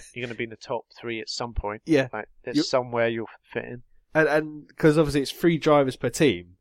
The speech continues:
Speaker 2: it's like more than
Speaker 1: Yeah.
Speaker 2: likely you're
Speaker 1: It's
Speaker 2: gonna be on the
Speaker 1: massive amounts of
Speaker 2: podium.
Speaker 1: champagne, isn't it?
Speaker 2: <laughs> I know. It's like, "Yay, next." Hey. They must get really
Speaker 1: <laughs>
Speaker 2: slippery up on the podium.
Speaker 1: Yeah, and
Speaker 2: <laughs> It's like
Speaker 1: those, and those girls must get wet if they
Speaker 2: They
Speaker 1: get
Speaker 2: must get
Speaker 1: sprayed
Speaker 2: so
Speaker 1: a bit.
Speaker 2: bored, and they must have been cold.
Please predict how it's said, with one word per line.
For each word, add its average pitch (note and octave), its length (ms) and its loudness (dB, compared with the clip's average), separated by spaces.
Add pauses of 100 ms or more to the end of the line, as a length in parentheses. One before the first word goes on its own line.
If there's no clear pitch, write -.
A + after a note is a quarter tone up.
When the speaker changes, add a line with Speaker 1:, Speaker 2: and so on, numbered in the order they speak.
(120)
Speaker 2:
it's C#3 120 -4
like C3+ 200 2
more E3+ 200 6
than D#3+ 100 6
Speaker 1:
Yeah. C#3 60 6
Speaker 2:
likely C#3 600 2
you're D3+ 180 2
Speaker 1:
It's D3 100 -2
Speaker 2:
gonna C#3 120 -2
be C#3+ 160 2
on C3 100 2
the D#3 140 -4
Speaker 1:
massive C#3+ 60 -14
amounts D#3 300 6
of - 60 -10
Speaker 2:
podium. C#3 260 -2
Speaker 1:
champagne, E3 340 -4
isn't A2+ 260 -16
it? A2 100 -20 (100)
Speaker 2:
<laughs> - 100 2 (320)
I F#4 140 -2
know. F4 260 0
It's - 440 -10
like, D#3+ 140 0
"Yay, A3 1000 4 (180)
next." E3 560 0
Hey. G3+ 320 0 (160)
They G3+ 100 12
must C#4 200 8
get G3 140 4
really A#3 240 4
Speaker 1:
<laughs> - 120 4
Speaker 2:
slippery A3+ 300 0
up B2 160 0
on C3 80 -6
the B2 80 -8
podium. A2 480 2 (300)
Speaker 1:
Yeah, D#3 480 0 (160)
and C#3 100 -8
Speaker 2:
<laughs> - 0 -
It's D3 80 0
like D#3 120 2
Speaker 1:
those, - 180 -4
and D3+ 80 -4
those E3 160 2
girls D#3+ 320 6
must B2 220 -10
get - 160 -10
wet A2+ 220 -6 (320)
if B2 140 -20
they A#2 80 -6
Speaker 2:
They D3+ 80 2
Speaker 1:
get D4 60 2
Speaker 2:
must - 140 -2
get E3 120 -2
Speaker 1:
sprayed C#3+ 180 4
Speaker 2:
so - 20 -2
Speaker 1:
a - 40 -6
bit. G3 180 2
Speaker 2:
bored, C#3+ 280 0
and G3 160 -6
they G3+ 80 6
must A3+ 200 2
have G#3+ 80 -2
been F3 140 -2
cold. E3+ 500 -2